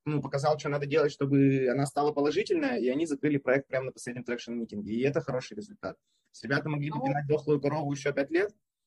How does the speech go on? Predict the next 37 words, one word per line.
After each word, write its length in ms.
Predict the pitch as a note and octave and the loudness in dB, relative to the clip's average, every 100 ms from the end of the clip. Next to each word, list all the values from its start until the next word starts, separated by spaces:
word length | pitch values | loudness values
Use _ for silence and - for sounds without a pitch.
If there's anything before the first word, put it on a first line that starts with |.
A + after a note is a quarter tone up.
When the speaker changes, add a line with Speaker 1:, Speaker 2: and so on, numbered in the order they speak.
| _ | _
Speaker 1:
но 600 | - B2 B2 B2 A#2+ A#2 | -2 2 4 4 2 2
они 360 | A2 C#3 D3+ C#3+ | 0 0 0 -2
смогли, 600 | C#3 C#3 C3+ C#3+ C#3 C3+ B2 | -2 -2 2 4 4 4 -2
ну, 120 | D#3 | -4
закрыть 260 | C#3+ C#3 C#3 | -6 -4 -6
эту 140 | C#3 | -6
штуку, 260 | C#3 G3 G#3+ | -2 -2 0
они 140 | C3+ | -2
стартану-, 500 | C3+ B2+ - C#3 C#3 | -2 -6 -2 2 2
стартанули 500 | C#3 - C3+ C#3 C#3+ | 0 -6 -6 -2 -2
новый 280 | C3 C#3 B2+ | 0 0 0
проект. 260 | C3 D#3 G#3 _ _ _ - | 2 2 0 _ _ _ -20
Speaker 2:
Слушай, 340 | - B3+ D4 - | -6 -2 0 4
а 140 | F#3 F#3+ | 6 6
сейчас, 520 | F3 - E3 - - | 4 -2 4 4 4
э, 160 | G3+ G3 | 0 0
с 80 | |
кем 220 | - C#4 G#4 | 4 4 4
ты 60 | |
работаешь? 420 | A3+ G#3+ G3+ - - | 0 2 -2 -4 -8
Вот, 140 | - | -6
э, 140 | - F#3 | -2 0
я 100 | A3+ | 2
знаю, 140 | B3 | 2
что 100 | - | 2
ты 80 | C4 | -4
в 40 | |
акселераторах 540 | A#3 B3 B3 - - C4 | -2 -2 -2 0 0 4
работаешь, 480 | B3 A#3+ A#3+ G#3+ | 6 8 6 2
и 60 | G3 | 0
у 80 | G3+ | -8
тебя 240 | - G3 | 4 4
личная 340 | A#3 G4 - A#3+ | 4 -6 -4 4
практика, 400 | A#3 - - F#3+ | 4 4 -4 -6
какой 260 | - A#3 | 2 2
там 200 | - E3+ | 2 -2
баланс? 520 | D#3+ - E4+ D#4 - | 2 4 4 0 -12